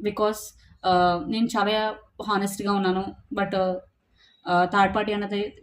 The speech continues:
వీళ్ళతో హానెస్ట్‌గా లేరు అని వీళ్ళు భావిస్తున్నారు మీ పర్సన్. So అందువల్ల ఇక్కడ తను యాక్షన్ తీసుకోకూడదు, ఎమోషనల్‌గా చాలా స్ట్రాంగ్‌గా ఉండాలి అని అయితే ఖచ్చితంగా అనుకుంటున్నారు. But మీ విషయంలోకి వచ్చేసరికి Chariot, Sun and Two of Cups. తనకి కరెక్ట్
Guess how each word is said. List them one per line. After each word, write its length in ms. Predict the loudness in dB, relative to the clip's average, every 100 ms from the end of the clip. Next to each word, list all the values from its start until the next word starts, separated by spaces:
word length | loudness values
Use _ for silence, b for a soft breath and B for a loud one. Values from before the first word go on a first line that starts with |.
| -2
వీళ్ళతో 300 | 0 0 0
హానెస్ట్‌గా 460 | 0 0 -2 -2
లేరు 240 | 0 0 0
అని 140 | -4 -4
వీళ్ళు 200 | -2 2
భావిస్తున్నారు 500 | 2 2 0 0 2
మీ 60 | 2
పర్సన్. 360 | 2 0 0 -4 B B B
So 120 | 0 2
అందువల్ల 340 | 2 2 4 4
ఇక్కడ 180 | 2 2
తను 200 | 2 2
యాక్షన్ 340 | 0 -2 -4
తీసుకోకూడదు, 560 | -4 -4 -6 -4 -4 -4 -6
ఎమోషనల్‌గా 540 | -4 -2 -2 -4 -6 -6
చాలా 160 | -4 -6
స్ట్రాంగ్‌గా 460 | -2 2 2 4
ఉండాలి 360 | 4 2 0 -4 -8 B B -6
అని 140 | -2
అయితే 160 | -2 -2
ఖచ్చితంగా 340 | -4 -2 0 0
అనుకుంటున్నారు. 480 | 2 0 -2 -6 -8 B B B
But 160 | 4 8
మీ 120 | 10
విషయంలోకి 420 | 10 8 6 4
వచ్చేసరికి 500 | 2 -4 -4 -4 -2 -4
Chariot, 500 | -2 0 0 -2 -8 -12
Sun 260 | -6 -2 -2 -4
and 120 | -6 -4
Two 140 | -2
of 160 | -2 -2
Cups. 300 | -8 -10 -12 -20 _ _ _ _ _ 0
తనకి 220 | 2 4
కరెక్ట్ 340 | 2 0 -2